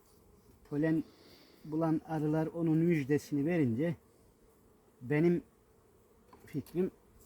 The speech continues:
ana da yumurtlamaya başladı. Ona da bu şekilde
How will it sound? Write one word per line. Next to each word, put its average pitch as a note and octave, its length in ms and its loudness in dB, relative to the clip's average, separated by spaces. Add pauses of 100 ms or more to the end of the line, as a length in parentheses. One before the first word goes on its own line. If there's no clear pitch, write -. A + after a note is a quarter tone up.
(180)
ana C#3+ 240 2
da E3 60 0
yumurtlamaya D#3 580 0
başladı. C3+ 480 -2 (1700)
Ona F#3+ 220 6
da E3 140 2
bu C#3+ 40 -12
şekilde C#3 580 -4